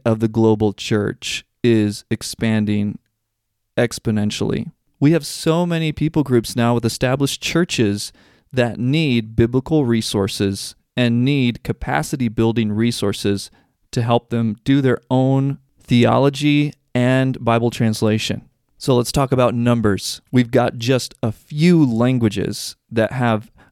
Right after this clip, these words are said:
abundant biblical resources. We're, so we're talking about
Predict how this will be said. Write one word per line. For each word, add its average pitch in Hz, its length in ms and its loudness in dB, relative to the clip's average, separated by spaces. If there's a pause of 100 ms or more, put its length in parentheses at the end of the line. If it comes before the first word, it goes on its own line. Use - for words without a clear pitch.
abundant 110 880 0
biblical 110 460 -2
resources. 98 600 -6
We're, - 140 -8
so - 140 -4
we're 117 80 0
talking 113 280 0
about 104 340 -4